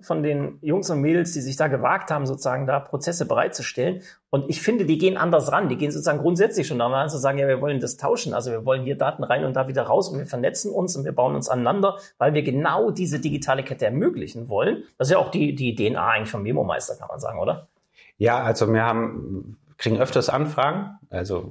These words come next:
Speaker 2: eigentlich wöchentlich, von,
Speaker 1: Wöchentlich,
Speaker 2: "Könnt
Speaker 1: ja.
Speaker 2: ihr nicht noch auch X
Speaker 1: Ja.
Speaker 2: oder Y
Speaker 1: Ja.
Speaker 2: einbauen?"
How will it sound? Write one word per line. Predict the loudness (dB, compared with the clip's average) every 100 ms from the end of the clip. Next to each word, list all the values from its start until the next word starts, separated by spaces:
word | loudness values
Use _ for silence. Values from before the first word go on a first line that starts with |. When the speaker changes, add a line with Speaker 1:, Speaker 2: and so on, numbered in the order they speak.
| -8
Speaker 2:
eigentlich | -4 -2 2
wöchentlich, | 2 2 0 0 2
von, |
Speaker 1:
Wöchentlich, | 2 4 2
Speaker 2:
"Könnt | 4 4
Speaker 1:
ja. | 2
Speaker 2:
ihr |
nicht | 2 0 0
noch | 0 4
auch | 2 2 0
X | 0 2
Speaker 1:
Ja. |
Speaker 2:
oder | 2 2
Y | 0 0
Speaker 1:
Ja. | 2
Speaker 2:
einbauen?" | 2 0 2 0